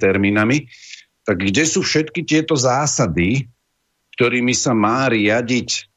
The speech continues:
lekársky personál a kde sú tieto zásady najmä u ľudí, ktorí teda patria do tých kresťanských kruhov, a to mám na mysli teda najmä profesora Krčméryho alebo Glasu alebo im podobných,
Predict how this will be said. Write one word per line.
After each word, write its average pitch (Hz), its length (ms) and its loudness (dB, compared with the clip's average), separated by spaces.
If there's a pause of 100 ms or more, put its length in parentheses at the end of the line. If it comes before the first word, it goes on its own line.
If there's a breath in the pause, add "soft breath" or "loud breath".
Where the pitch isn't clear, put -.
(200)
lekársky 113 560 0
personál 92 960 0 (1040 loud breath)
a 92 80 0
kde 95 240 2
sú 175 160 0
tieto 165 320 0
zásady 131 560 0
najmä 143 400 2
u 123 160 0
ľudí, 110 720 0 (800 loud breath)
ktorí 131 280 2
teda 139 240 0
patria 123 500 0
do 120 100 0
tých 117 240 -2
kresťanských 117 760 0
kruhov, 156 500 2
a 90 80 2
to - 160 -2
mám 110 320 2
na 107 200 2
mysli 113 280 -2
teda 107 240 0
najmä 113 320 2
profesora 113 560 -2
Krčméryho 110 880 2
alebo 107 380 0
Glasu 104 500 0
alebo 104 400 2
im 104 200 0
podobných, 98 680 0